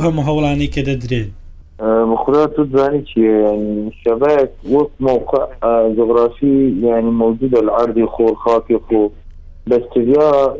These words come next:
Speaker 2: یعنی، ئیجرای کوردستانش، حکومەتی کوردستانش، شتێکی بایخ شەبەکە بدرێ. یعنی، تا ئیستا هیچ شەبەکێک، پۆستێکی لە کوردستان، نە لە حکومەتی هێریم، نە لە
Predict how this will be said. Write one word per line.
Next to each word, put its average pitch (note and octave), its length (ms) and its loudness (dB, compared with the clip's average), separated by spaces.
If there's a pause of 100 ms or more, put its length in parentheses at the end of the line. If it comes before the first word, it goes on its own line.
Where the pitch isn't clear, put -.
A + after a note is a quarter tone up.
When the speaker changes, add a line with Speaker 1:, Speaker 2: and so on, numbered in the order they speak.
(160)
Speaker 2:
یعنی، A#2 280 2
ئیجرای B2+ 580 2
کوردستانش، B2 800 -2
حکومەتی B2 460 -4
کوردستانش، A#2 680 -2
شتێکی - 320 -4 (100)
بایخ B2+ 260 2 (800)
شەبەکە A#2 460 0
بدرێ. F#2+ 300 0 (220)
یعنی، F#2+ 260 -2
تا C#3 120 2 (120)
ئیستا A#2 260 -2 (120)
هیچ C3 140 -2 (100)
شەبەکێک، B2+ 480 0 (160)
پۆستێکی C3 600 0
لە A#2 140 2
کوردستان، B2+ 540 0 (720)
نە C3+ 160 4
لە C3+ 140 4
حکومەتی C3+ 520 0
هێریم، A#2+ 360 4 (100)
نە B2 140 2
لە C#3+ 80 4